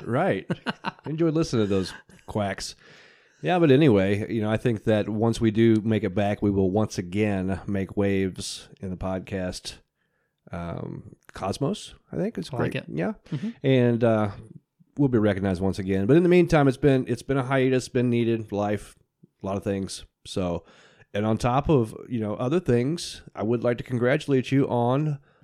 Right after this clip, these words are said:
Speaker 1: the new basketball court.
Speaker 2: Oh, thank you.
Speaker 1: Dude,
Speaker 2: Thank you.
Speaker 1: it's amazing. That, that was, like, my dream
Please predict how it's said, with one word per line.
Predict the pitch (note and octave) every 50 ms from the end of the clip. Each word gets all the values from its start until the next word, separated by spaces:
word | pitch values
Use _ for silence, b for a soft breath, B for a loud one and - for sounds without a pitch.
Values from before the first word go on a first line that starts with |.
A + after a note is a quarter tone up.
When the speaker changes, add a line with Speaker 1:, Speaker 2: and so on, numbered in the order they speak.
| b b -
Speaker 1:
the | C3+
new | D#3 E3
basketball | D3+ D3+ D#3+ G3 G3 - F#3 D#3+ A#2+ G2
court. | - - G#2+ F#2 D#2+ - - -
Speaker 2:
Oh, | - D#3
thank | B2+ - B2+ B2 A#2 B2+
you. | C#3 F#3 F#3+ -
Speaker 1:
Dude, | - - E3+ B2+ F#2+ F2+ - - - - - -
Speaker 2:
Thank | B2+ A#2+ A#2+
you. | C3
Speaker 1:
it's | E3 G3 D#3+
amazing. | G2+ F#2+ F2+ F2 F#2 A#2+ D3 C3 G2 F2+ E2+ F#2
That, | A2 - -
that | C3 C3 B2+
was, | D#3 C#3+ C3
like, | D3+ D3 C#3 A#2+
my | A#2+ A#2+ B2 C3 B2+ C3+
dream | C#3 B2 A2+ A2 A2+ A2+ B2+ C#3 D3+ D3 B2+ A2+ G#2 F#2+ F#2+ F#2+